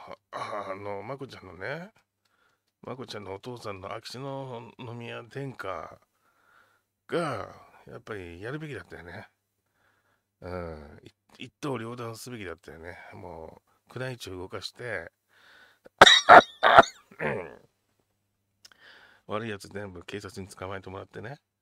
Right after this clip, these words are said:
一刀両断して、シンプルにすべきでしたよ。これはね、本人同士はできないことですよ。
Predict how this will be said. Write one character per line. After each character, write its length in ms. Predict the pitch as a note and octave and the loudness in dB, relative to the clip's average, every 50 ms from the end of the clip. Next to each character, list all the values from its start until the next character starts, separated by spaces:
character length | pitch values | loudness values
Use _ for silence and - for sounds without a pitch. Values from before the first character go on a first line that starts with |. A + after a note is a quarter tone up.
| _ _ _ _ _ _ - | _ _ _ _ _ _ -16
一 120 | - A#2 - _ | -16 -16 -14 _
刀 160 | - C#3 B2 | -6 -4 -2
両 160 | A2+ G#2+ A2 G#2 | -2 -2 -4 -4
断 240 | A#2 A2+ G#2+ G#2+ | -4 -6 -6 -6
し 80 | G#2+ - | -10 -12
て、 320 | - - B2+ B2 G#2+ F#2+ F2+ F#2 - - G2 - _ - - - | -10 -8 -4 -4 -4 -4 -6 -10 -16 -18 -20 -20 _ -20 -20 -20
シ 280 | - - - - - C#3 | -20 -16 -14 -10 -10 -10
ン 40 | A#2+ | -8
プ 80 | - | -8
ル 60 | G2+ F2+ | -10 -12
に 80 | E2 | -12
す 180 | - - A2+ F#2+ | -12 -14 -14 -14
べ 100 | G#2 G2 | -16 -16
き 80 | G2+ | -16
で 60 | G2 F#2+ | -12 -10
し 180 | - - - | -10 -10 -10
た 80 | - - | -12 -16
よ。 60 | - - - _ - - _ _ _ _ _ | -18 -18 -20 _ -20 -20 _ _ _ _ _
こ 140 | - - D3+ | -10 -8 -6
れ 80 | D#3+ | -4
は 100 | E3 D#3 | -4 -4
ね、 300 | D#3 D3+ C3+ F#2 D2+ F2 - _ _ _ _ _ - - - _ | -4 -4 -4 -4 -6 -10 -16 _ _ _ _ _ -20 -20 -20 _
本 300 | - E3 D#3+ E3+ F3 D3 | -4 -4 -2 -2 -2 -4
人 320 | B2 A2+ G2+ G2 G#2 G#2 | -6 -8 -8 -10 -12 -10
同 100 | A#2 C3 | -10 -10
士 140 | C3 - - | -8 -8 -10
は 60 | G2 | -10
で 120 | G2+ G#2 A2 | -12 -12 -12
き 100 | B2 C3+ | -10 -8
な 120 | C3+ A2+ | -8 -8
い 40 | F#2+ | -8
こ 320 | - - - _ - G2+ | -12 -16 -18 _ -18 -16
と 120 | G2 - G#2 | -16 -14 -14
で 60 | - | -14
す 120 | - - | -12 -14
よ。 100 | F#2 - | -14 -16